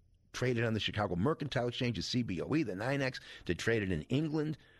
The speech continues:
You know, they, they were, they were big hitters on Wall Street. The-, these are the type of people that come in, in, in our teaching. So they, they have these career mentors. They ha-, they have this, this pool, you will, of, of, of knowledge that, that they can access. You know, a-, a-, access. Excuse me.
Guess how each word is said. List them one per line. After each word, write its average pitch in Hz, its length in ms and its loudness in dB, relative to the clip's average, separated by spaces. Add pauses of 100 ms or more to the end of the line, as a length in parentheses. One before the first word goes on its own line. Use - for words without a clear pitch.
(220)
You 104 60 -2
know, 101 180 0
they, 92 160 0
they 92 140 2
were, 90 240 2
they 101 140 2
were 90 200 0 (160)
big 120 160 0
hitters 123 300 0
on 73 160 -6
Wall 139 200 2
Street. 151 380 -4 (260)
The-, - 120 0
these 185 200 0
are 302 40 0
the 277 100 -4
type - 180 0
of 131 80 -2
people 139 220 0
that 113 160 0
come 123 220 2
in, 113 180 2
in, 110 240 2
in 98 160 2
our 95 80 2
teaching. - 400 -2
So - 100 -2
they, 113 140 2 (240)
they 131 120 2
have 185 220 2
these 160 140 2
career 135 380 2
mentors. 110 480 2
They 92 100 4
ha-, 113 160 0
they 113 140 2
have 151 260 0
this, 113 240 0 (320)
this 107 260 0
pool, 98 400 2
you 95 140 4
will, 90 200 2
of, 90 100 -2
of, 95 420 -2
of 90 180 0
knowledge 110 580 2
that, 95 180 0 (100)
that 92 160 0
they 98 140 2
can 87 260 -2 (500)
access. - 720 -2
You 85 100 -2
know, 73 120 -2
a-, - 220 -4
a-, 90 360 -6
access. 101 400 -2
Excuse 107 260 -2
me. 80 100 -2